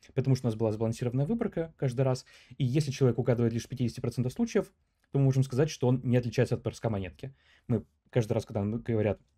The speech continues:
«Это реальная новость или это фейковая новость, написанная нейронкой», мы подкидываем монетку, и вот примерно с такой же точностью угадывают люди. Что поднимает некоторые консерны, потому что это означает, что модель G P T три,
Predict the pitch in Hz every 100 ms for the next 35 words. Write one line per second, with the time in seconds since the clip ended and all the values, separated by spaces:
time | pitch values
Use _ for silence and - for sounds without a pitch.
0 | - 110 113 - - 127 123 113 113 107
1 | - 110 101 107 98 214 226 196 175 160
2 | 151 139 135 135 120 127 117 117 117 113
3 | 104 - _ - 113 107 110 107 113 196
4 | 233 170 156 _ - 135 131 139 143 135
5 | 135 147 120 - - - 110 107 104 95
6 | 95 127 - _ _ _ _ - - -
7 | 139 190 208 156 135 151 151 143 139 135
8 | 156 175 - 131 _ _ _ 120 123 120
9 | 117 113 123 113 151 202 - - 110 110
10 | 110 110 - 113 139 233